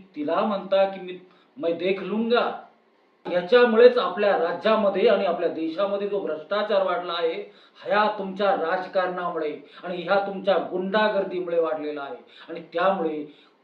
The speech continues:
कोणत्याही प्रकारची आपल्या देशामध्ये, अ, सुधारणा होत नाहीये, विकास होत नाहीये. तुम्हाला फक्त तुमचं निवडून येणं महत्त्वाचं आहे, सत्ता काबीज करणं महत्त्वाचं आहे,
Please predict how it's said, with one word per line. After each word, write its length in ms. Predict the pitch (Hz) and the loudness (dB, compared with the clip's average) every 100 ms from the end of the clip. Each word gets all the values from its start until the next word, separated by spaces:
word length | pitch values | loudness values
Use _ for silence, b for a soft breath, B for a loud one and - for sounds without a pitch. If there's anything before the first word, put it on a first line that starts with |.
| _ | _
कोणत्याही 920 | 202 202 208 - 247 240 220 226 247 | -4 -4 -4 2 4 6 4 0 -2
प्रकारची 640 | 247 240 214 208 202 190 208 | 0 0 2 2 2 0 -2
आपल्या 260 | 180 196 175 | 0 0 -2
देशामध्ये, 1040 | 151 170 165 196 196 196 196 220 226 226 B B B - | -2 -6 -8 -4 -2 -2 0 4 4 2 B B B -6
अ, 160 | 165 160 | -6 -6
सुधारणा 540 | - 185 214 214 202 | 0 4 4 4 2
होत 340 | 175 165 - | 2 0 -2
नाहीये, 280 | 165 180 220 | -4 -2 0
विकास 500 | 220 - 208 202 202 | -2 -2 4 6 4
होत 160 | 160 165 165 | 0 -6 -6
नाहीये. 420 | 151 143 131 - b b b | -6 -8 -12 -18 b b b
तुम्हाला 440 | 175 180 208 202 - | -4 2 4 4 4
फक्त 300 | - - 190 | 2 0 -4
तुमचं 540 | 185 180 190 180 - B B 139 | -6 -2 2 2 2 B B -10
निवडून 380 | 151 196 240 233 | -6 2 2 4
येणं 240 | 226 208 | 2 0
महत्त्वाचं 600 | 190 180 180 185 185 180 | 0 -2 -2 -4 -4 -2
आहे, 120 | 202 | -4
सत्ता 400 | 196 - - 214 | -4 -10 -4 -2
काबीज 540 | - 170 175 247 240 - | -2 -2 -2 -2 -4 0
करणं 320 | 202 190 175 | 0 0 -4
महत्त्वाचं 520 | 175 175 180 170 185 | -2 -2 -2 -6 -6
आहे, 280 | 180 160 | -8 -10